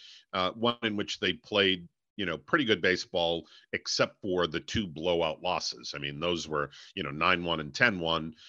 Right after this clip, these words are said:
No getting around that. Those are bad losses, particularly to a bad or at least a mediocre Saint Louis team. Uh, Seattle, even though they've lost Rob Ray and, and are not, uh, you know, perhaps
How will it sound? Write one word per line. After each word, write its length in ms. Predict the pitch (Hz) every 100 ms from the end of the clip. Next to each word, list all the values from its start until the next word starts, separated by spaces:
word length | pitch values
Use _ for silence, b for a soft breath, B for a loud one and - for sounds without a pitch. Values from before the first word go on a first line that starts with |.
| B
No 140 | 95 107
getting 320 | 98 92 85
around 300 | 80 80 78
that. 240 | 95 92 87
Those 220 | 87 82
are 40 |
bad 400 | 71 67 85 82
losses, 680 | 80 82 80 - 87 85 80
particularly 480 | - - - 87 82
to 140 | 80
a 40 | 78
bad 400 | 71 82 82 78
or 220 | - 71 73
at 140 | 76
least 240 | 92 -
a 100 | 80
mediocre 800 | 76 80 92 82 82 92 - 78
Saint 320 | 76 - 78 82
Louis 300 | 98 80 -
team. 400 | - 73 73 80 B B B -
Uh, 280 | 98 90 87 b b b _
Seattle, 540 | - 170 175 156 151
even 240 | 127 123 117
though 200 | 113 110
they've 340 | 104 104 92
lost 440 | 87 98 101 - -
Rob 220 | 82 76 73
Ray 440 | 113 117 117 107
and, 240 | 92 85 82
and 120 | 85
are 100 | 82
not, 300 | 80 92 95 - _ 80
uh, 280 | 78 73 71 B B B
you 80 | 90
know, 80 | 78
perhaps 380 | - 87 87